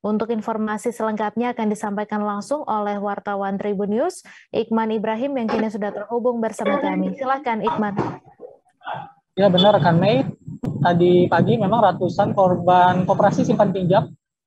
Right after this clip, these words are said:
Speaker 2: Indosuria menggelar aksi unjuk rasa di depan Mabes Polri Jakarta Selatan pada Selasa, dua puluh lima enam Juni dua ribu dua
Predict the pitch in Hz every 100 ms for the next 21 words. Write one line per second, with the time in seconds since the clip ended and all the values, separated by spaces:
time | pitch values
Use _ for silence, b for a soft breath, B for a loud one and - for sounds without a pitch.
0 | 143 208 202 202 196 214 240 214 190 185
1 | 202 185 175 - 233 220 190 185 _ 180
2 | 165 160 226 240 214 180 160 - 202 208
3 | 214 185 165 - 190 220 262 302 196 190
4 | 196 180 175 233 - 180 175 185 185 160
5 | - - 240 - _ _ 185 208 226 220
6 | 220 214 214 220 208 202 226 247 233 220
7 | 202 226 214 196 196 185 175 175